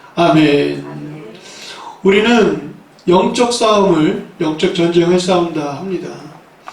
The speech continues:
성경은 오늘 영적 전쟁, 영적 싸움을 이제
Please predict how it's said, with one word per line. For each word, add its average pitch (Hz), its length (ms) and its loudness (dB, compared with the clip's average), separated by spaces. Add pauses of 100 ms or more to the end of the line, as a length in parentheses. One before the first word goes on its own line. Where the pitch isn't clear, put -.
(400)
성경은 214 720 2
오늘 190 220 4
영적 196 400 2
전쟁, 160 340 0
영적 156 400 -2
싸움을 156 560 -2 (640)
이제 143 400 -2